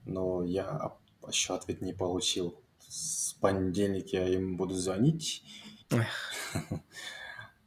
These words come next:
Speaker 1: и
Speaker 2: Ага.
Speaker 1: требовать ответа. Насчет парка. Парк будет доступен всем,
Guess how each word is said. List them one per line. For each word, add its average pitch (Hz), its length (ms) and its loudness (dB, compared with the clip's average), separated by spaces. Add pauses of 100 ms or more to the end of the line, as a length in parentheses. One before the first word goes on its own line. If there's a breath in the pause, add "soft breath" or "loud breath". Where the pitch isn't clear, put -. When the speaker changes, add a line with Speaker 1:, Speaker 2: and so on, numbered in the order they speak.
(160)
Speaker 1:
и 92 760 4
Speaker 2:
Ага. 123 360 4
Speaker 1:
требовать 98 420 2
ответа. - 500 -2 (200)
Насчет 113 380 6
парка. 87 760 4 (120)
Парк - 440 6
будет 87 520 0 (200)
доступен 92 540 0
всем, 156 500 4